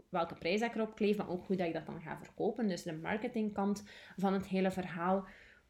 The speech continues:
Dan is er natuurlijk mijn online verkopen kan iedereen traject. Dat traject is echt gericht op kleine ondernemers die groot dromen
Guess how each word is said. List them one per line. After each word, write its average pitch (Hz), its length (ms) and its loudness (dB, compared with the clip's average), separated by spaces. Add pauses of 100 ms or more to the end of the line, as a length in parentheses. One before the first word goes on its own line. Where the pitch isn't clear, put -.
(160)
Dan 220 220 6
is 226 140 0
er 220 60 4
natuurlijk 220 400 2
mijn 190 200 4
online 190 300 4
verkopen 185 440 -2
kan 180 220 -6
iedereen 180 460 -2
traject. 226 460 0
Dat 196 120 0
traject 196 280 2
is 233 160 -2
echt - 420 -4
gericht 190 420 0
op 185 200 -2
kleine 202 340 4
ondernemers 185 640 2
die 180 220 -4
groot 262 280 4
dromen 262 440 6